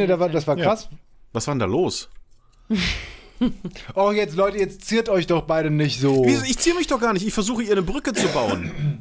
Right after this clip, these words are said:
Speaker 2: <clears throat> Du weißt ganz genau, was du getan hast, Toni.
Speaker 1: Letzten Sommer.
Speaker 2: Also,
Speaker 3: War ich
Speaker 2: jetzt
Speaker 3: an der
Speaker 2: erzähl
Speaker 3: Mosel.
Speaker 2: es doch bitte.
Speaker 3: Hab einen Reh gefunden.
Speaker 2: <laughs> Es wird echt hart, euch beiden zuzuhören.
Speaker 1: Ich weiß. Also, pass auf. Dieses Kind wollte an diesen Bagger.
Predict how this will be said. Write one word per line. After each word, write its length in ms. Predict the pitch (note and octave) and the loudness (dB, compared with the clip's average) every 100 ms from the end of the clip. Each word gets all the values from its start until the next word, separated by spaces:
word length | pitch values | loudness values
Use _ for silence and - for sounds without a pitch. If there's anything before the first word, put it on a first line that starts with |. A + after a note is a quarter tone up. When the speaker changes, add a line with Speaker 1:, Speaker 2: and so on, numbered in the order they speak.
| - | -10
Speaker 2:
<clears throat> 120 | - | -14
Du 120 | F#3+ | -4
weißt 180 | A3 A3 | -2 0
ganz 140 | A3 A3 | -2 0
genau, 220 | G#3+ G#3+ | 2 4
was 100 | G#3 | 2
du 80 | - | 2
getan 320 | D#3 D3 D3 C#3 | -2 2 2 2
hast, 140 | B2 | 0
Toni. 440 | C3 B2+ A#2+ A2 G2+ - - - - - - - - - - - - - - - - - | 0 2 4 2 -2 -12 -20 -20 -18 -18 -20 -20 -18 -16 -14 -16 -12 -8 -8 -10 -16 -6
Speaker 1:
Letzten 480 | F3 E3+ - F#3+ G3 | -4 -4 -2 0 2
Sommer. 500 | F#3 F3+ E3+ D#3 - - - - - - - - - - - _ _ - | 2 2 0 0 -4 -14 -18 -18 -18 -20 -20 -20 -20 -20 -20 _ _ -16
Speaker 2:
Also, 240 | F3+ - | -10 -2
Speaker 3:
War 60 | G3 | 0
ich 40 | |
Speaker 2:
jetzt 20 | A3+ | 2
Speaker 3:
an 40 | |
der 80 | A3 | 2
Speaker 2:
erzähl 180 | D#3+ - | 4 4
Speaker 3:
Mosel. 100 | G#3 | 2
Speaker 2:
es 80 | - | 2
doch 160 | F#3+ - | 0 0
bitte. 180 | C3+ D#3 | 2 2
Speaker 3:
Hab 80 | |
einen 80 | C#3 | 4
Reh 60 | E3+ | 2
gefunden. 920 | A#2+ - A#2+ C3+ D3 A3+ - G#3 - | 2 0 2 2 0 0 0 -2 0
Speaker 2:
<laughs> 20 | |
Es 160 | G3+ F3 | 0 0
wird 260 | F3+ - | -2 -2
echt 280 | F#3+ F#3+ E3 | -4 -2 0
hart, 180 | F3+ F3+ | -2 -2
euch 160 | D3+ | -2
beiden 220 | D3+ D3 D3 | -2 -2 -2
zuzuhören. 600 | D#3+ B2+ A2+ A#2 A2 A#2 - - - - - - - | -6 -4 -2 -2 -2 -8 -14 -14 -14 -14 -16 -18 -8
Speaker 1:
Ich 220 | A3+ - | -8 -4
weiß. 580 | G#3 A#3 A#3 F3+ F3 - - - - | 0 0 2 2 0 -4 -14 -14 -6
Also, 280 | A3 G3 | -4 -4
pass 200 | - A3 | -4 -2
auf. 260 | G#3 E3+ D#3 | 0 -2 -2
Dieses 320 | G#3+ G#3 - | 0 2 2
Kind 240 | D#4 D#4 A#3+ | 0 0 2
wollte 240 | A#3+ B3 | 2 2
an 100 | G3 | 0
diesen 240 | G#3 F#3+ F#3 | 0 0 2
Bagger. 440 | F#3 F#3+ D#3+ D3 | 0 0 -2 -4